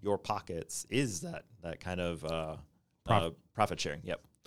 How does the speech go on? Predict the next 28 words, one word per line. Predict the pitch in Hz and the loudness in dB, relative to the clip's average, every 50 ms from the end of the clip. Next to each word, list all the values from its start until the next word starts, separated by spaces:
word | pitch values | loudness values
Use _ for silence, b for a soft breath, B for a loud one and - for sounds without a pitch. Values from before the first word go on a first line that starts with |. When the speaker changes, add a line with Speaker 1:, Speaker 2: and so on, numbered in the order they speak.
| b b - | b b 8
Speaker 2:
Profit | - 123 113 110 117 | 10 10 10 10 8
sharing | - - 127 120 113 | 6 6 6 6 6
contribution. | - - 110 101 - - 104 - 104 104 98 - - 110 | 4 4 2 2 2 -2 -4 -2 0 0 0 -2 -2 0
And | 110 117 120 123 | 2 4 8 10
there's | 127 127 117 139 | 10 10 10 10
another | 147 123 113 110 113 117 127 139 165 170 156 | 10 8 8 8 8 10 10 10 8 8 6
trick | - - - - 123 120 - | 4 4 8 10 10 12 12
with | - 156 147 - - | 12 12 12 12 12
it. | 180 - 101 - - B B B B B B B 90 | 12 12 12 10 8 B B B B B B B 6
So | B - 127 120 | B 12 12 12
it's | 117 107 - | 12 12 12
one | 117 127 143 | 12 12 12
of | |
the | 143 113 95 107 | 12 12 12 12
very | 117 120 127 127 120 | 12 12 12 12 12
few | - - - - - 117 110 117 123 123 123 127 131 135 135 123 - - - _ - | 10 6 -2 0 8 10 12 12 12 12 12 12 12 12 12 12 10 6 -2 _ 10
things | 120 113 107 101 98 98 101 98 - | 12 12 12 12 10 8 8 8 6
in | - - 117 107 104 | 6 8 10 10 12
which | 104 104 98 - - | 12 12 10 10 10
you | 110 113 117 | 10 10 12
can | - - 135 123 117 117 - - - - _ _ | 12 12 12 12 12 10 6 0 -10 -20 _ _
wait | - 110 117 113 117 113 110 - | 10 12 12 12 12 12 8 6
until | - 113 101 - - 107 107 107 101 82 | 4 4 4 6 6 6 6 6 6 6
September | - - - 107 - - - - 117 117 131 135 139 - | 6 6 6 4 4 4 6 8 10 12 12 12 10 10
of | - 113 95 - | 6 2 2 4
the | - 107 | 4 4
next | 98 104 107 107 - - - - | 6 6 4 6 6 6 6 8
year | 110 107 104 101 107 123 | 8 10 10 10 10 8